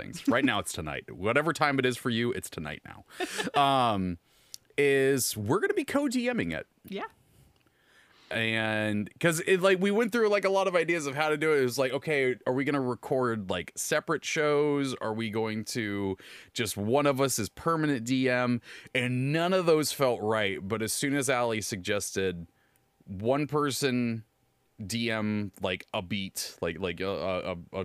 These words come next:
Speaker 1: quest or something like that,
Speaker 2: Mm-hmm.
Speaker 1: the other person's there playing either a character or an N P C or something like that, and then switching, it, it just sounded perfect.
Speaker 2: Yeah.
Speaker 1: Uh, it just sounded absolutely perfect.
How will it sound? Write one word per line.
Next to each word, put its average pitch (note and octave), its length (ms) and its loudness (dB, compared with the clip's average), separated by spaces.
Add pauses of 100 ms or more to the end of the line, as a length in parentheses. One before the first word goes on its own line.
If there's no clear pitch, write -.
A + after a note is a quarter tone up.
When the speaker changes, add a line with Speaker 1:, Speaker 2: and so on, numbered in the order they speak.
(140)
Speaker 1:
quest - 360 0
or G#2+ 100 -4
something G#2 360 -4
like F#2+ 160 -4
that, F2+ 240 0 (220)
Speaker 2:
Mm-hmm. A3+ 220 -4 (500)
Speaker 1:
the B2 100 0
other C3+ 140 2
person's B2+ 400 -2
there A2+ 160 0
playing G#2 340 -2 (320)
either B2 140 0
a G#2+ 60 -2
character C#3 400 -2
or A#2 80 0
an G#2+ 100 -2
N A#2 100 -4
P G#2+ 140 -6
C C3+ 200 -4
or A#2+ 100 -2
something G#2+ 340 -4
like F#2+ 180 -2
that, G2 240 0 (500)
and B2 140 -2
then A#2 140 0
switching, F#2+ 680 -2 (1400)
it, C3 180 2
it C3+ 120 2
just B2 180 0
sounded G2 240 0
perfect. - 440 -10 (300)
Speaker 2:
Yeah. E2+ 300 0
Speaker 1:
Uh, E2+ 60 0
it F2 60 -4
just F#2 200 -4
sounded F2+ 240 -2
absolutely E2 460 -6
perfect. - 440 -18